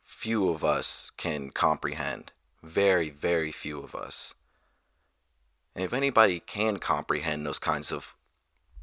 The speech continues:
power and fear, those levels, uh, I, I don't want you to listen to this podcast. You sound very, very evil. Um, and that's why I read the Philip K. Dick part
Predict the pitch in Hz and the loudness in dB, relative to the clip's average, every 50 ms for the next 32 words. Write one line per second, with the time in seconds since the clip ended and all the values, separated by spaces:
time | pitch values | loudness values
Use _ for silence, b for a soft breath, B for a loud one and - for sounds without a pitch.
0 | - - - - - - - - - 80 80 78 73 73 69 69 67 73 - - | -18 -18 -18 -18 -18 -12 -6 -2 0 2 2 2 2 0 -2 -2 -4 -6 -6 -6
1 | - 80 73 64 64 64 60 57 - - 82 76 - - 82 82 80 71 71 69 | -4 -2 -2 0 0 0 -2 -2 -2 -2 -2 -2 -2 -2 0 0 0 0 -2 -4
2 | 67 67 71 - - b b b b b b b b b b b b - - - | -6 -4 -4 -4 -6 b b b b b b b b b b b b -2 0 2
3 | 82 - - - - - 82 85 78 - - - - - - 87 85 85 78 104 | 4 4 4 4 4 4 6 4 2 0 -2 -8 -4 2 2 4 4 4 2 2
4 | 117 135 110 73 98 104 - - 87 80 82 80 82 80 - - 69 67 64 - | 2 2 2 2 0 0 0 -2 -2 -2 0 0 2 2 2 0 0 -2 -6 -4
5 | - - 76 67 64 - - - - 50 53 - - - _ - - - - 104 | -2 -2 0 -2 -2 -4 -6 -6 -6 -6 -2 -2 -2 -2 _ -6 -10 -6 0 2
6 | - - 101 85 76 - - 82 87 85 82 82 78 80 78 - - 78 73 69 | 4 4 4 4 2 0 -2 2 4 4 4 4 2 0 -4 -4 -2 -2 -2 -2
7 | 73 78 - - 78 78 73 - 76 71 71 - _ - 85 85 80 78 76 73 | -4 -6 -8 -8 -10 -10 -8 -8 -8 -10 -10 -12 _ -2 0 2 4 4 2 2
8 | 58 - - - - - B B B B B B B B B B B B B B | 0 -6 -18 -20 -20 -20 B B B B B B B B B B B B B B
9 | _ _ _ _ _ - 110 120 117 - 113 110 104 101 107 107 90 92 - - | _ _ _ _ _ 0 2 2 4 10 12 12 12 12 10 8 6 4 0 4
10 | 101 95 87 - - - 90 78 73 - - 73 - - - - - - - - | 4 6 6 4 2 -2 -4 -4 -2 0 -2 -2 -2 -4 -6 -6 -6 -6 -6 -8